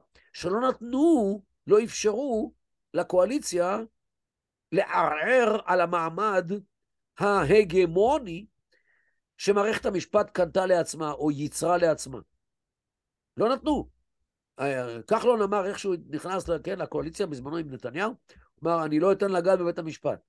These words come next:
אה, גם סער היה שם. ברגע שאתה מקים קואליציה היום, שהיא ימין על מלא,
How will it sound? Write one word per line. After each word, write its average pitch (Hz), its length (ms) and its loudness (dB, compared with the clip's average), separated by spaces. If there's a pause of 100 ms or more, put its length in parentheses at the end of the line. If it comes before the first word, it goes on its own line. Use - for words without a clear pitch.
(760)
אה, 151 480 6
גם 175 260 0
סער 277 360 2
היה 220 200 4
שם. - 140 -14 (880)
ברגע 214 440 4
שאתה 196 220 -6
מקים 185 440 -10 (120)
קואליציה 175 460 2
היום, 143 300 0
שהיא 165 260 -2
ימין 196 220 -2
על 185 120 0
מלא, 139 220 -6